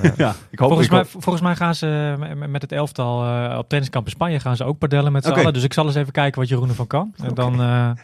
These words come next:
Speaker 2: Bassie Bum,
Speaker 3: doe ik
Speaker 2: doe,
Speaker 3: daar
Speaker 2: doet het een
Speaker 3: verslag
Speaker 2: paar
Speaker 3: van
Speaker 2: keer per
Speaker 3: uit.
Speaker 2: week in elk geval. Dus die, eh, die zal wel de beste zijn weer. Maar, eh, ik, eh, ik ben benieuwd hoe. Jij bent er natuurlijk bij dan, hè? Waar gaan ze naartoe? Naar Estepona?
Speaker 3: Estepona, inderdaad.
Speaker 2: Oké,
Speaker 3: Ja,
Speaker 2: mooi.
Speaker 3: ja, voor, als ik, hou hem even te goed, maar volgens mij twaalf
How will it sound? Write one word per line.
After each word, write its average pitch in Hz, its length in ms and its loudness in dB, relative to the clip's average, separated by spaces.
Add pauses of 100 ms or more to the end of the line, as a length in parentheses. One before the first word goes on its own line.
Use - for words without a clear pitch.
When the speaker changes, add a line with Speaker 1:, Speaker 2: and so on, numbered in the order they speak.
Speaker 2:
Bassie 139 240 0
Bum, 117 120 4
Speaker 3:
doe 143 100 4
ik 135 60 2
Speaker 2:
doe, 135 80 8
Speaker 3:
daar 135 80 6
Speaker 2:
doet - 80 6
het - 40 4
een 131 60 4
Speaker 3:
verslag 123 40 4
Speaker 2:
paar 139 80 6
Speaker 3:
van 123 100 4
Speaker 2:
keer 104 100 4 (120)
per - 0 -
Speaker 3:
uit. - 100 -2
Speaker 2:
week 131 120 0
in 127 80 0
elk 120 140 2
geval. 117 300 -2
Dus 104 140 -4
die, 101 200 -2
eh, 95 60 -2
die 98 80 -4
zal 98 160 -4
wel 87 100 -6
de 87 80 -6
beste 101 260 -6
zijn 113 200 -2
weer. 135 220 -8
Maar, 92 400 -4
eh, 85 60 -8 (280)
ik, - 180 -14
eh, 98 100 -4
ik 120 200 -8
ben 143 100 4
benieuwd 120 240 2
hoe. 95 200 -6
Jij 170 120 4
bent 156 120 0
er 147 60 -2
natuurlijk 127 340 0
bij 160 160 0
dan, 127 260 0
hè? 147 60 -10
Waar 151 100 0
gaan 170 120 0
ze 160 60 -2
naartoe? 220 260 0 (120)
Naar 160 280 -2
Estepona? 139 680 -4
Speaker 3:
Estepona, 151 600 0
inderdaad. 87 300 -2
Speaker 2:
Oké, 92 120 2 (280)
Speaker 3:
Ja, 143 120 4
Speaker 2:
mooi. 131 140 2
Speaker 3:
ja, 127 200 -2
voor, 139 280 -4
als 139 160 -4
ik, 135 180 -12
hou 156 300 -4
hem 156 100 -6
even 175 120 -8
te - 60 -12
goed, 165 160 -4
maar 156 120 -2
volgens 147 240 -6
mij 151 120 0
twaalf 151 540 -2